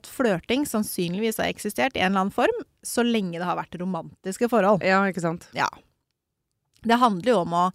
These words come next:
Speaker 1: eh, hva skal jeg si for noe? Motivasjonen bak flørting.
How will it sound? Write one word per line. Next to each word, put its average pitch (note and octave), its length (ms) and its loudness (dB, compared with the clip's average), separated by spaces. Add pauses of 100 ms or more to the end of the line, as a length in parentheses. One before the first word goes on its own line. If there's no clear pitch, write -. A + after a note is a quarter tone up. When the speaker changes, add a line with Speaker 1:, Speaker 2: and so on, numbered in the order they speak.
(500)
Speaker 1:
eh, E3+ 420 -4
hva F3+ 180 -8
skal - 140 -10
jeg - 80 -12
si E3 40 -6
for - 120 -12
noe? G3+ 180 -2 (140)
Motivasjonen A3+ 840 0
bak B3 200 0
flørting. A#3 400 2